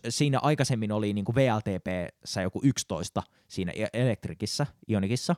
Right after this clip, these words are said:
niin nämä oikeasti kuluttaa se jonkun yksitoista niinku kesällä. Eli sä pääset kolmesataa kilsaa melkein <laughs> tolla niinku koterolla.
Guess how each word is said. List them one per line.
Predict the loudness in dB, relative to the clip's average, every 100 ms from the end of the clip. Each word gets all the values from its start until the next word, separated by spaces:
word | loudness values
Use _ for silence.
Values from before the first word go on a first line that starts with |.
| -4 _ _ _
niin | 2 2 4
nämä | 8 8
oikeasti | 12 10 8 0 -4 _
kuluttaa | -12 -12 -6 -4
se | -4 -6
jonkun | -8 -8 -4
yksitoista | 0 0 -2 -6 -6 -12 _ _ _ _ _ _ -20 _ _
niinku | -4 -4 -4
kesällä. | -4 -4 -4 -10 -18 _ _ _ _ 0
Eli | 4 4 2 _ _ _ -2
sä | 4
pääset | 4 6 2 2
kolmesataa | 8 10 10 4 0 0 0 0
kilsaa | -4 0 2 2
melkein | 0 -2 -6 -8 -4 -4 -6 _ _ _ _ _ _
<laughs> | -8 -6 -10 -12 -16 _
tolla | -4 0 -2 -2 _ -6
niinku | -6 -4 -6 -8 _ _ _ _ -14 -14 _ 0
koterolla. | 0 0 -4 -4